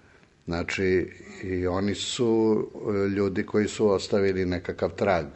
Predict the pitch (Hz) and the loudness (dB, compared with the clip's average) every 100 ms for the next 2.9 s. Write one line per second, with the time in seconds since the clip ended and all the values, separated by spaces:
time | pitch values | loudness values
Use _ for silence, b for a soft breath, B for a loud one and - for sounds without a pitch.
0 | - 80 78 - 87 82 78 - 87 82 | -6 -4 -4 -4 -2 -2 -4 -6 -6 -6
1 | B B B B _ - 78 78 78 78 | B B B B _ -6 -4 -4 -6 -6
2 | 82 82 80 76 78 90 87 82 80 | -4 -4 -6 -8 -6 -4 -2 -4 -6